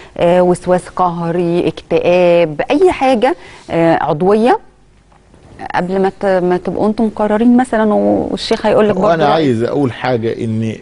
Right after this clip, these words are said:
Speaker 2: إحنا بنتكلم عن تحريك الشيطان، تحريك الشيطان لقوى الشر دي على فكرة بيكون عن طريق إثارات وعن طريق وساوس. الإنسان لما يبقى عنده استعداد للوسوسة يقوم يسمع كتير من الإيه؟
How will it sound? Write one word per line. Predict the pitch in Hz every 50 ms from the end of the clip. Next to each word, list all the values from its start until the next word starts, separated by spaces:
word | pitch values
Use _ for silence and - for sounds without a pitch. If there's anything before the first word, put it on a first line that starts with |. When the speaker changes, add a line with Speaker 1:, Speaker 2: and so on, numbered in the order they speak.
| - 135
Speaker 2:
إحنا | 143 - 143 135
بنتكلم | 117 113 113 110 - - - 135 131 127 120 117 104
عن | 92 107 113 110 -
تحريك | - 110 - - - 123 127 143 151 147 -
الشيطان، | 107 - - - 98 95 - - 85 85 90 - - - - -
تحريك | 117 98 - - - 127 139 143 131 -
الشيطان | 127 - - - 113 104 - - 131 131 117
لقوى | 110 - - - 131 127
الشر | - - - - 123 120 110 107
دي | 110 123 123
على | 107 110 107
فكرة | 107 123 123 - 120 104
بيكون | 101 98 95 - - 123 127 127 123 - - - - - - - - -
عن | - 127 127
طريق | 117 - 123 135 156 - -
إثارات | - - - 123 110 110 127 143 143 - -
وعن | 101 107 110
طريق | 98 - 117 135 151 143
وساوس. | 110 95 - - - 110 98 85 82 82 - - - - - - - - - - - - - - - - - - - - - - -
الإنسان | 113 110 110 104 92 - 160 165 170
لما | 160 139 139
يبقى | 143 135 131 135 147
عنده | 156 147 131
استعداد | 107 - - - - 131 123 110 - 113 117 120 131 143 160 139
للوسوسة | 131 120 117 110 104 101 98 92 - - 104 101 98 - - 104 92
يقوم | 90 95 110 127 143 151
يسمع | 165 170 156 - - 139 113 117 -
كتير | - 120 - - 160 165 151 127
من | 120 113 104 104 101
الإيه؟ | 98 98 - - 104 104 98 90